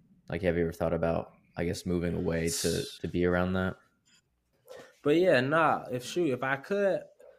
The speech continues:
Speaker 2: go to, uh, mainly boxing area, stuff like that, that would definitely help too.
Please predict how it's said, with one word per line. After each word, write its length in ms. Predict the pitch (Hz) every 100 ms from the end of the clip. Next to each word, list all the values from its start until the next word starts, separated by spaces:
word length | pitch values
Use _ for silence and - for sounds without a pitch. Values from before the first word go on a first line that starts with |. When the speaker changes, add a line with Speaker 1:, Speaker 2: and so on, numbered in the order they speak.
| _ -
Speaker 2:
go 200 | 139 147
to, 340 | - 151 135
uh, 320 | 127 127 120
mainly 720 | 120 143 151 147 139 131 123 127
boxing 500 | 139 143 117 143 123
area, 400 | 131 135 131 127
stuff 300 | - 131 127
like 140 | 120
that, 180 | 123 123
that 140 | 123 135
would 80 | 117
definitely 500 | 139 - 127 113 117
help 280 | 123 117 -
too. 300 | 156 127